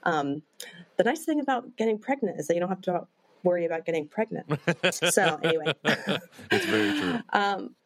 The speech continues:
Speaker 1: but, you know, I, I skipped the line, like, for us men in the creed, you know, I was still, like, you know, kind of, like, I was in, but I was kinda, like, one foot out, right? Um, and,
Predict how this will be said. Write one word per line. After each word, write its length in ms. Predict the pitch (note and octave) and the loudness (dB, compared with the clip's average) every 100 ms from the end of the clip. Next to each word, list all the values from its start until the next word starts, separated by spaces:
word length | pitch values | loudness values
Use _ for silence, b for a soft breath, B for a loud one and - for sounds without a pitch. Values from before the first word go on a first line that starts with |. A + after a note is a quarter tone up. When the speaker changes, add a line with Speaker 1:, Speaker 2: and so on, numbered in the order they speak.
| - - - | -12 -12 -2
Speaker 1:
but, 220 | A#3 C4+ | 2 2
you 60 | C4+ | 2
know, 140 | C4+ A#3 A#3 | 0 0 0
I, 240 | G#3 G#3+ G#3+ | 0 -2 -2
I 100 | A3+ | -4
skipped 440 | A#3 - A#3+ - | 0 -2 -2 -2
the 380 | G3 E3 D#3 C#3+ - - | -2 -2 -4 -8 -14 -2
line, 440 | F#3+ F3 E3+ E3 | 0 2 2 0
like, 160 | D#3 D3+ | -2 -4
for 160 | - A3 | -2 -2
us 200 | G#3 G#3+ | -2 0
men 440 | G#3 F#3+ E3+ D#3 | 0 2 0 0
in 120 | D#3 | 0
the 80 | D#3+ | -2
creed, 460 | - A#3+ A#3 G#3 G3 | -2 -2 0 -2 0
you 80 | G#3+ | -2
know, 120 | G3 | 0
I 80 | A3 | 0
was 180 | A3+ - | 0 0
still, 300 | C#4 C4 B3 | 0 0 0
like, 360 | F3 D#3 - _ _ _ | -2 -4 -14 _ _ _
you 140 | - F#3 | 2 2
know, 180 | D#3+ D#3 | 2 0
kind 220 | F#3+ F3 | 0 0
of, 80 | E3 | 0
like, 360 | C#3+ - - _ _ - | -2 -4 -14 _ _ 2
I 80 | |
was 180 | A#3+ B3+ | 2 2
in, 240 | C4+ B3+ A3+ | 0 2 0
but 100 | F#3 | 0
I 60 | |
was 100 | E3+ | -2
kinda, 220 | - F#3 | -2 0
like, 240 | E3 D3 - | 0 -2 0
one 160 | D#3 | -2
foot 200 | D3+ C#3+ | -2 -4
out, 240 | - C2 - | -4 -8 -4
right? 280 | D#2+ D#2 E3 B B B B B | 0 0 -2 B B B B B
Um, 460 | - E3+ D#3 D3+ E3 _ _ _ _ _ _ _ _ _ | 0 0 0 -2 -6 _ _ _ _ _ _ _ _ _
and, 440 | G#3 G3+ F#3+ F#3+ | 2 4 0 -2